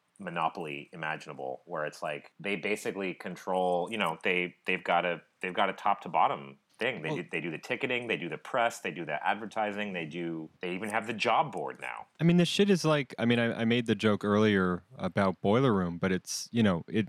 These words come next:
Speaker 2: it's like, you know, Boiler Room is, is similar to the sort of, uh, you know, British Empire just, like, pillaging for cultural artifacts and taking them back to the
Speaker 1: <laughs>
Speaker 2: Metropole.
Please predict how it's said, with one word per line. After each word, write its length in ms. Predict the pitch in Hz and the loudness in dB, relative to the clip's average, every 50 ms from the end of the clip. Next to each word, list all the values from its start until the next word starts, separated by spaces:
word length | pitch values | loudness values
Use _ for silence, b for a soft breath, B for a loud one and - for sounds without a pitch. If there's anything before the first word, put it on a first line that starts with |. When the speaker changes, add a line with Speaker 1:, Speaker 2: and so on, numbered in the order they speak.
| - - | -4 -6
Speaker 2:
it's 320 | 92 107 98 - - - | -4 -4 -4 -4 -2 2
like, 320 | 117 107 101 92 - - - - _ _ _ _ _ _ _ _ _ - | 2 2 2 2 -2 -8 -20 -20 _ _ _ _ _ _ _ _ _ 2
you 80 | 117 | 4
know, 100 | 117 110 | 4 4
Boiler 360 | 90 - 120 127 127 135 135 127 | 4 4 4 4 6 4 4 4
Room 180 | 123 120 117 | 4 6 6
is, 240 | 117 113 101 - - | 6 4 4 0 -6
is 440 | - 101 107 104 90 - - - - - _ _ _ - | -6 -6 -4 -4 -6 -8 -10 -16 -18 -20 _ _ _ -14
similar 560 | - - - 139 123 120 113 113 107 104 101 | -6 0 2 4 6 6 6 6 6 6 4
to 300 | - - 110 104 98 95 | 2 0 -2 -2 -2 0
the 140 | 90 95 92 | -2 -2 0
sort 240 | - 113 107 101 | 2 4 4 4
of, 200 | 101 98 85 - - - - | 4 2 0 -2 -8 -8 -2
uh, 640 | 143 120 107 104 101 101 98 95 92 92 90 87 87 - - | 0 2 2 4 4 4 4 4 4 2 2 0 -2 -4 -6
you 120 | 101 107 104 | -4 -2 -2
know, 160 | 90 87 82 - _ _ _ | -2 -2 -2 -6 _ _ _
British 280 | - 120 117 110 107 - | 0 2 4 4 4 2
Empire 580 | 117 107 95 - 101 101 95 98 98 95 92 92 | 2 0 0 0 0 2 2 2 2 2 0 -2
just, 280 | 90 90 92 - - - | -4 -6 -8 -6 -4 -2
like, 200 | 95 82 82 - _ _ - | -2 -2 -2 -4 _ _ -2
pillaging 560 | 110 117 104 101 98 90 95 95 90 92 87 | 0 2 2 2 0 0 0 0 0 0 -2
for 360 | - - 90 87 85 85 82 - B B B B B B B | -4 -4 -2 -2 -2 -2 -4 -6 B B B B B B B
cultural 400 | - 131 117 - - 117 110 95 | 2 2 2 2 2 2 2 4
artifacts 640 | 101 101 95 95 - - 101 90 90 87 - - 98 | 4 4 2 2 2 0 0 0 0 -2 -4 -6 -4
and 300 | 90 87 87 85 87 - | -4 -4 -4 -6 -8 -6
taking 300 | - - 101 90 101 98 | -2 -2 0 0 2 2
them 100 | 98 95 | 2 2
back 220 | 87 95 90 87 | 2 2 0 0
to 100 | - - | 2 2
the 60 | 107 104 | 2 4
Speaker 1:
<laughs> 0 | |
Speaker 2:
Metropole. 680 | 101 98 - - - 98 - 104 95 85 85 90 107 | 2 2 0 0 -2 -2 2 2 4 4 4 4 2